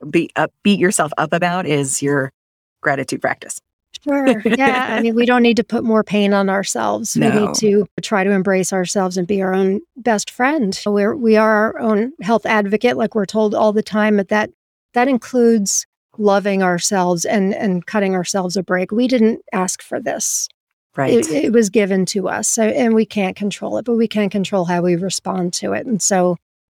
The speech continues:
Speaker 2: perhaps, perhaps gratitude might be helpful for you, and I hope it is.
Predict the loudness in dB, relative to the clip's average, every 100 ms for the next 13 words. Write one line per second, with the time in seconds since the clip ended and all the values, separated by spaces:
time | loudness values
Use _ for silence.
0 | _ -4 -2 -2 -2 -4 -4 -2 0 0
1 | -2 -4 -2 -2 -2 -2 0 0 -2 0
2 | 0 2 -2 _ -2 -2 0 -4 -4 -2
3 | -2 0 -2 -2 -4 -4 -8 -6 -6 -6